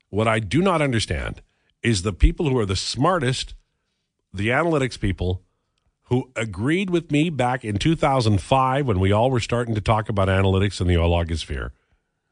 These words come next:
They all agreed then. In fact, they established, they taught me then that luck is a big deal. Luck is a huge deal. And,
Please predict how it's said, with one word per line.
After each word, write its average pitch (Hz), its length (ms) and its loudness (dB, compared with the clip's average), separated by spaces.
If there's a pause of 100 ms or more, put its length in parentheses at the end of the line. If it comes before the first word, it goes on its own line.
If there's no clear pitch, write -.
(200)
They 107 120 -4 (140)
all 151 220 0
agreed 135 360 -4
then. 110 260 0
In 104 120 2
fact, 107 240 0
they 104 100 -2
established, 131 680 -2
they 104 140 -6
taught 160 460 -2
me 170 240 2
then 60 420 -6 (720)
that 110 220 -2
luck 120 320 -2
is 92 120 -4
a 95 60 -4
big 73 240 -10
deal. 57 360 -12 (1080)
Luck 110 300 -2
is 113 160 -2
a 113 60 0
huge 95 420 -2
deal. 65 380 -10 (1040)
And, 110 280 0